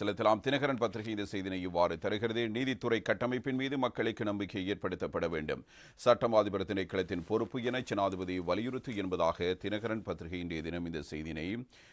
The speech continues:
இவ்வாறு கொண்டு வந்திருக்கிறது. எனவே, ஜனாதிபதியினால் சட்டமாதிபர் திணைக்களத்தினுடைய அதிகாரிகளுடனான சந்திப்பு இடம்பெற்றிருந்தது. இந்த சந்தர்ப்பத்தின் போதே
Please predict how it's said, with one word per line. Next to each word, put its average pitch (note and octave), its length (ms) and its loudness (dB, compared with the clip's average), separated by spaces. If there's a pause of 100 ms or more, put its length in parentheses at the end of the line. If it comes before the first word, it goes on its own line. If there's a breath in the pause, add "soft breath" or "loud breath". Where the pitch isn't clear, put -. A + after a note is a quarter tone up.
(120 loud breath)
இவ்வாறு F2 600 2
கொண்டு E2 260 -4
வந்திருக்கிறது. D#2+ 600 -4
எனவே, G#2+ 380 -2
ஜனாதிபதியினால் A#2 600 4
சட்டமாதிபர் G2+ 640 -2
திணைக்களத்தினுடைய F#2 760 -4
அதிகாரிகளுடனான F2+ 1400 0
சந்திப்பு F2 560 -4
இடம்பெற்றிருந்தது. A2 800 0 (340 loud breath)
இந்த A#2 240 2
சந்தர்ப்பத்தின் B2+ 840 2
போதே F#2+ 380 0